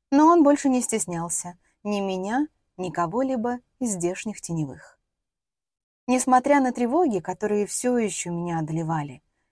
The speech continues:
я не удержалась и заключила его в объятия. Дом довольно мурлыкнул и, обняв меня в ответ, запечатлел поцелуй в уголке моего подбородка. «Похоже, тебе стало лучше, сладкая»,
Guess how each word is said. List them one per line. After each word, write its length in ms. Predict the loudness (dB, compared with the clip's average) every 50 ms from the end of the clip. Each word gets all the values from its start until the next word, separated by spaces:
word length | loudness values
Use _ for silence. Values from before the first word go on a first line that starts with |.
| _ _
я 180 | 0 2 4
не 140 | 4 4 2
удержалась 800 | 0 0 0 0 0 0 0 0 2 2 0 -2 -4 -6 -6 -8 _ _ _
и 80 | _ -2
заключила 540 | 0 0 0 0 -2 -4 -2 -2 0 0 2
его 260 | 2 2 0 0 0
в 60 | 0
объятия. 760 | 0 -2 -2 -6 -8 -8 -6 -8 -8 -10 -10 -14 -18 -20 _ _ _ _ _ _ _ _ _ _ _ _ _ _
Дом 380 | -10 0 2 4 6 6 6 4
довольно 400 | 2 0 0 0 -2 0 -2 -2
мурлыкнул 760 | -2 -2 -2 -2 0 0 -2 -2 -4 -4 -6 -6 -6 -6 -10 _ _ _ _ _ _
и, 80 | 4
обняв 440 | 4 4 4 2 0 0 0 0 0
меня 260 | -4 -2 -2 0 0
в 20 | -2
ответ, 480 | -4 -4 -6 -6 -4 -4 -6 -8 _ _ _ _ _ _ _ -8
запечатлел 640 | -2 -2 -2 -2 -2 -4 -4 -2 0 0 0 0
поцелуй 520 | 0 -4 -6 -6 -4 -6 -4 -2 -2 -2 0
в 80 | -2
уголке 440 | -2 0 0 -2 -2 -4 -6 -6 -4
моего 320 | -4 -4 -4 -4 -4 -6 -4
подбородка. 720 | -6 -8 -6 -6 -8 -8 -10 -14 _ -20 _ -20 -20 -20 _ _ _ _ _ _ _ _ _ _ _ _ _ _ _ _ _ _ _ _ _ _ _ _ _ _ _ _ _ _ _ _
«Похоже, 640 | -6 -6 -6 0 2 2 2 4 4 0 0 0 -2 _ _ _ _
тебе 260 | -14 -8 -4 -2 -2
стало 320 | -4 -2 -4 -2 -2 -2 -2
лучше, 480 | -4 -4 -6 -4 -6 -6 -6 -8 -14 _ _
сладкая», 640 | -12 -6 -6 -6 -6 -6 -12 _ -18 -18 -18 -18 -20